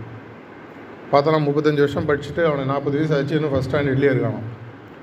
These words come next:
அப்பா சொன்னாரா, "நான் போற வரைக்கும் கொடுக்குறேன், அதுக்கப்புறம் நீ பார்த்துக்கோன்னு." அது மாதிரி எவ்வளோ நாள் தான் நம்ம ஓட்ட முடியும்? அந்த விஷயத்துல உங்களை பார்க்கும்போது மனசுல ஒரு சந்தோஷம். என்னன்னா, சரியான ஏணியில ஏறி இருக்கீங்க.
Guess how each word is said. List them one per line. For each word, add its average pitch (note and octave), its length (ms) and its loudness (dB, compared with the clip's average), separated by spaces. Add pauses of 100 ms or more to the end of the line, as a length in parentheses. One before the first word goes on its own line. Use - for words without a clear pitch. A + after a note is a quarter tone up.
(280)
அப்பா D3+ 200 4
சொன்னாரா, D3 360 2
"நான் B2+ 220 2
போற D3 180 6
வரைக்கும் D3 440 2
கொடுக்குறேன், C#3 280 2
அதுக்கப்புறம் C3 380 0
நீ C3 60 -2
பார்த்துக்கோன்னு." A#2 720 -2 (480)
அது C#3 140 2
மாதிரி E3 220 4
எவ்வளோ D#3+ 220 6
நாள் E3+ 200 0
தான் D#3+ 100 0
நம்ம D3+ 160 -2
ஓட்ட C#3 180 0
முடியும்? A2+ 500 -6 (1900)
அந்த E3 220 6
விஷயத்துல G3+ 400 2
உங்களை F3 360 6
பார்க்கும்போது E3+ 580 2
மனசுல D#3 300 -2
ஒரு D#3 200 4
சந்தோஷம். D#3 520 0 (500)
என்னன்னா, D3+ 300 0
சரியான E3+ 520 4
ஏணியில D#3 320 2
ஏறி C#3 220 2
இருக்கீங்க. C3 480 0